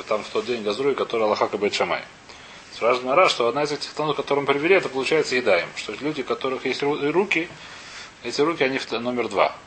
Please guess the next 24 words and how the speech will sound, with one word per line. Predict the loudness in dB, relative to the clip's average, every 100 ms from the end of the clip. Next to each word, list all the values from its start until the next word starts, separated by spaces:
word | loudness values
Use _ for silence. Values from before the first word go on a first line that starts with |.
| -12
пока | -4 -4
не | -2
помыли | -4 -4 -4
руки. | -6 -8 -6
Почему? | -6 -4
Потому | -4 -4
что | -6
мы |
сказали, | -6 -4 0
дай | 0
масканьет, | 0 -4 -6 -4 -6
мы | -4
боялись, | -4 -4 -6
что | -8
они | -6
дотронулись | -6 -4 -4 -4
до | -4
чего-то, | -6 -6 -8 -10 -12 -20 -20
это | -10 -8
разбирали. | -6 -4 -4 -4 -8 -20 -20 -20 -20 -20 -20 -20 -20 -20 -20 -20 -20 -20 -16 -4
Получается, | 2 4 4
что | 2
кто | 0 4 4
Газру, | 6 6 4 4 0